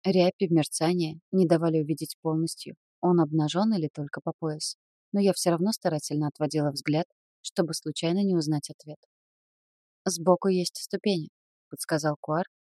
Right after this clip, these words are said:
и нырнул в направлении противоположного берега. Обратно он вернулся, когда я уже спустилась в воду. "Садись на выступ.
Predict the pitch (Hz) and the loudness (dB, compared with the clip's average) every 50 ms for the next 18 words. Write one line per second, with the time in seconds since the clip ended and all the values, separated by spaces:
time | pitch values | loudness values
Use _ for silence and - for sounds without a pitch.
0 | _ _ _ _ 196 208 202 190 - 175 185 208 226 214 214 190 - - 165 156 | _ _ _ _ 2 4 4 4 4 4 2 2 2 2 0 0 0 -2 -8 -6
1 | 147 156 160 170 175 170 - - 143 - - 151 143 _ 156 151 151 151 143 156 | -4 -2 0 0 0 -2 -4 -8 -10 -4 -4 -4 -2 _ -2 -2 0 -2 0 0
2 | 156 147 147 147 151 147 143 143 _ - 156 _ _ _ _ _ _ _ _ _ | -2 -2 -2 -2 -4 -4 -4 -6 _ -16 -20 _ _ _ _ _ _ _ _ _
3 | _ 165 160 156 156 151 147 _ 180 185 190 190 185 196 185 190 196 185 - - | _ -2 0 2 2 2 0 _ -2 0 0 2 0 0 2 2 -2 -2 -4 -8
4 | 175 - 151 - 151 156 147 147 156 160 170 170 - 165 - _ - - - - | -10 -10 -10 -4 -2 -2 0 0 0 -2 -2 -4 -8 -10 -10 _ -16 -16 -10 -8
5 | 156 151 151 151 - - 147 143 147 139 - - _ _ _ _ _ _ _ _ | -6 -6 -4 -6 -8 -10 -6 -6 -6 -6 -6 -8 _ _ _ _ _ _ _ _
6 | _ _ _ _ _ _ _ _ _ _ _ - - - 190 180 170 165 - - | _ _ _ _ _ _ _ _ _ _ _ -10 2 2 2 2 2 -4 -2 -2
7 | 170 156 147 151 - _ - - | -2 -2 -2 -6 -12 _ -14 -20